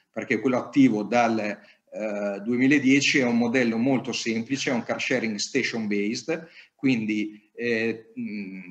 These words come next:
ti dà la possibilità di garantirti il fatto che un veicolo c'è perché tu lo prenoti in uno specifico punto in Lombardia.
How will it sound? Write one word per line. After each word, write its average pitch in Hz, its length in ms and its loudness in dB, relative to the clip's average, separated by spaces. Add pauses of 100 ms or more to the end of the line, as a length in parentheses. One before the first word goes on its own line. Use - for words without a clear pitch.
(120)
ti 127 140 -2
dà 135 180 6
la 117 140 0
possibilità 123 680 0
di 113 220 -2
garantirti 120 880 0
il 101 60 -6
fatto 113 400 -2
che - 120 -10
un 107 100 -4
veicolo 117 480 -2
c'è 143 380 2
perché - 320 -6
tu 139 160 -2
lo 113 140 -2
prenoti 131 560 0
in 135 80 -4
uno 113 160 -2
specifico - 680 -4
punto 117 340 -4
in 110 60 0
Lombardia. 98 720 -6